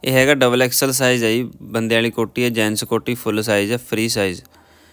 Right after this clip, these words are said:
ਤੇ ਰੇਟ ਹੈਗਾ ਸਿਰਫ ਢਾਈ ਸੌ ਰੁਪਏ, ਪੰਜ ਸੌ ਦੇ ਦੋ ਪੀਸ,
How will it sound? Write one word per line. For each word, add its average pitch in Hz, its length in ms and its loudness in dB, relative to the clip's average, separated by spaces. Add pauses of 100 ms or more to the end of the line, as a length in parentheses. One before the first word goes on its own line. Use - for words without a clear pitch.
(600)
ਤੇ 104 320 -2
ਰੇਟ 131 260 2
ਹੈਗਾ 139 300 4
ਸਿਰਫ 156 400 0
ਢਾਈ 139 160 4
ਸੌ - 160 0
ਰੁਪਏ, 101 240 -6 (240)
ਪੰਜ 123 200 2
ਸੌ 131 140 2
ਦੇ 127 100 2
ਦੋ 113 220 2
ਪੀਸ, 107 300 -4